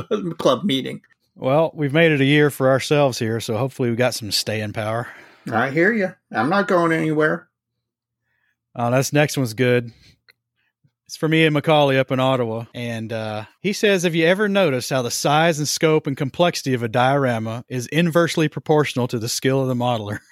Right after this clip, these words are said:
Speaker 2: <laughs>
Speaker 1: There is some trait when modelers, when the people who build dioramas start, there is some phase that they go through before they really start to shine,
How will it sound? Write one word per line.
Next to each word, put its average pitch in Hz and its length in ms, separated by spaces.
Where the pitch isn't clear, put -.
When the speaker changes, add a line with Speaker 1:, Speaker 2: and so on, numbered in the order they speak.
Speaker 2:
<laughs> - 100
Speaker 1:
There 170 340
is 165 400
some 202 440
trait 160 540
when 139 420
modelers, 165 920
when 143 200
the 151 120
people 190 340
who 170 140
build 165 300
dioramas 147 600
start, 139 640
there 143 240
is - 400
some 190 520
phase 180 500
that 160 200
they 160 180
go 151 300
through 120 560
before 143 380
they 147 160
really 151 720
start - 420
to 147 80
shine, 156 580